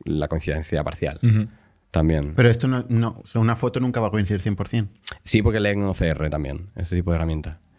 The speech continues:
Speaker 1: No todo lo
Speaker 2: Mm.
Speaker 1: pillará, pero sí. Y además te digo que para que salte,
Speaker 3: Cien por cien es muy bestia.
Speaker 1: pero que salte también requiere que sea más del cincuenta por ciento, o sea, son volúmenes grandes, de que esté copiada una parte importante del
Speaker 3: Y eso
Speaker 1: documento.
Speaker 3: es, eso en cualquier caso lo que es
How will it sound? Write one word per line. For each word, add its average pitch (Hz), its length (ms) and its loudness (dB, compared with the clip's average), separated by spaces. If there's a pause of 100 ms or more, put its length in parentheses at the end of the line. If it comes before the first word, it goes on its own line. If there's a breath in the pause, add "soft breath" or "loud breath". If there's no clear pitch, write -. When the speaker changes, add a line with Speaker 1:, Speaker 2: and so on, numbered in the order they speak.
(120)
Speaker 1:
No 95 160 6
todo 90 220 2
lo 107 80 2
Speaker 2:
Mm. 101 60 4
Speaker 1:
pillará, 95 360 2
pero 87 180 -2
sí. 80 260 0
Y 87 80 0
además 85 260 2
te 85 80 0
digo 92 140 2
que 82 100 -2
para 73 220 -2
que 76 120 -4
salte, - 180 6
Speaker 3:
Cien 120 80 8
por 95 180 4
cien 131 220 0
es 135 120 -2
muy 120 140 0
bestia. 104 180 2
Speaker 1:
pero 98 100 2
que 90 120 0
salte 92 520 2
también 82 320 0
requiere 85 300 0
que 92 80 -2
sea 82 140 -2
más 82 120 0
del 87 120 0
cincuenta 82 320 -2
por 76 100 -4
ciento, 90 360 0
o 85 40 -2
sea, 78 140 -6
son 78 180 -2
volúmenes 80 320 0
grandes, 78 340 -2
de 76 100 -4
que - 80 -12
esté - 140 -4
copiada 85 300 0
una 87 140 0
parte 82 180 0
importante 87 440 0
del 95 140 0
Speaker 3:
Y 139 60 6
eso 135 140 6
Speaker 1:
documento. - 200 -2
Speaker 3:
es, 120 120 0
eso 165 100 0
en 139 100 0
cualquier 120 280 -4
caso 139 240 -2
lo 143 100 0
que 120 140 0
es - 240 -4